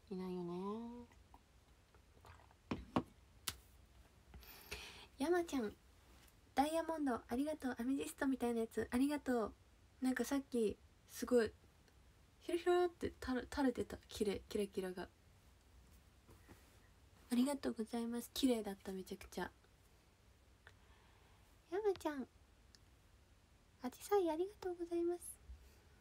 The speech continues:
ありがとう、ありがとう。オウナフヒトさんのファンレベルが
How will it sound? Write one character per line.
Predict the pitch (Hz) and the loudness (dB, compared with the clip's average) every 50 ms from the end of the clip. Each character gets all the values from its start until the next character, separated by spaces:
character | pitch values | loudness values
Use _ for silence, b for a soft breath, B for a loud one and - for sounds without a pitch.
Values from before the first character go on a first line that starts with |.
| - | -14
あ | 285 | -10
り | 311 | -8
が | - 330 | -6 -8
と | 330 - 311 | -8 -8 -8
う、 | 294 | -10
あ | 285 | -10
り | 294 | -8
が | 302 320 311 - | -8 -10 -10 -8
と | - 294 | -8 -8
う。 | 277 254 - - - - - - b b b b b b b b b - - - - - - - - - - B B B B B B B B B - - - - - - | -6 -8 -8 -12 -18 -20 -20 -20 b b b b b b b b b -20 -20 -20 -20 -20 -20 -20 -20 -20 -20 B B B B B B B B B -20 -20 -20 -20 -2 2
オ | - 285 302 | 4 4 4
ウ | 302 302 | 2 -2
ナ | 302 277 262 | -6 -6 -6
フ | 254 - - 285 | -6 -6 -6 -6
ヒ | 269 - - | -6 -8 -8
ト | - 285 | -6 -6
さ | 277 - - 277 269 | -6 -4 -4 -2 -2
ん | 247 240 | -2 -2
の | 233 | -4
フ | 220 - 247 | -4 -4 -2
ァ | 254 | -2
ン | 262 | -2
レ | 269 285 | -2 -2
ベ | 285 285 269 | -4 -4 -4
ル | 262 254 | -4 -4
が | - | -6